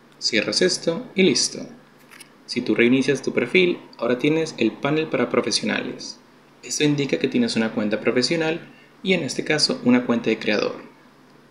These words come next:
Ahora, si tú presionas el símbolo de más y todavía no está la opción,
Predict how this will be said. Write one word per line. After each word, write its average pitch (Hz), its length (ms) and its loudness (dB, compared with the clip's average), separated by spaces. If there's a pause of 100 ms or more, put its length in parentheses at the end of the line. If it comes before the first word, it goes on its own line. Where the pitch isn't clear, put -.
(120)
Ahora, 110 300 0
si 123 120 -2
tú - 120 -2
presionas 143 600 0
el 110 120 0
símbolo 104 340 2
de 117 100 4
más 165 440 -2
y 113 100 -2
todavía 113 420 2
no 113 80 0
está - 160 -2
la 107 80 2
opción, 170 420 0